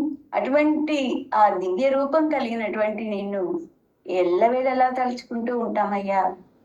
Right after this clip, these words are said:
అని ఆ పరమాత్మ గురించి చెప్తూ ఉన్నాడు. అలాంటి దివ్య స్వరూపం మాకు అనుభవానికి వచ్చింది. ఓ, ఆయన ఎక్కడో ఉండడం కాదు, ఆయన్ని అనుకున్న వాళ్ళకి,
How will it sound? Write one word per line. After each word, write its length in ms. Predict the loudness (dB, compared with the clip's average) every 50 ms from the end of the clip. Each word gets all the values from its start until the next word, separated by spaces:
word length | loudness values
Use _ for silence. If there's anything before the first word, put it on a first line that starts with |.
| _ _ -6
అని 460 | -4 -2 -2 -2 -2 -2 -4 -4 -2 -2
ఆ 100 | 0 0
పరమాత్మ 640 | 2 2 2 2 2 2 2 2 0 0 -2 -2 -2
గురించి 640 | -4 -4 -4 -6 -4 -4 -2 -2 -2 -4 -6 -8 -14 _ _ -8 -6
చెప్తూ 320 | -6 -6 -6 -6 -4 -4
ఉన్నాడు. 400 | -2 -2 0 0 0 0 -2 -4 -6 -10 _ _ _ _ _ -4
అలాంటి 600 | 0 2 6 6 6 6 6 4 2 0 -2 -4 -4
దివ్య 340 | -4 -6 -6 -6 -4 -4
స్వరూపం 720 | -4 -6 -6 -4 -4 -2 -2 -4 -6 -4 -6 -6 -6 -6 -8 -12 -16 -20 _ _ _ 2
మాకు 220 | 2 4 4 2
అనుభవానికి 600 | 2 0 0 -2 0 0 2 2 2 0 0 -2
వచ్చింది. 760 | -2 -4 -4 -4 -6 -6 -6 -6 -6 -6 -6 -6 -6 -6 -8 -10 -14 -20 _ _ -4
ఓ, 200 | -4 -2 0 2 4
ఆయన 300 | 4 6 6 4 2 2
ఎక్కడో 580 | 2 2 2 2 2 0 2 2 2 2 2 0
ఉండడం 380 | 0 0 0 2 2 2 2 2
కాదు, 400 | 2 2 2 2 0 -2 -6 -8 -10 -16 _ _ _ _ 0
ఆయన్ని 320 | 4 4 4 4 2 0 0
అనుకున్న 600 | 0 0 0 -2 -2 -4 -4 -4 -2 0 2 4
వాళ్ళకి, 540 | 4 4 4 2 0 -2 -4 -6 -8 -10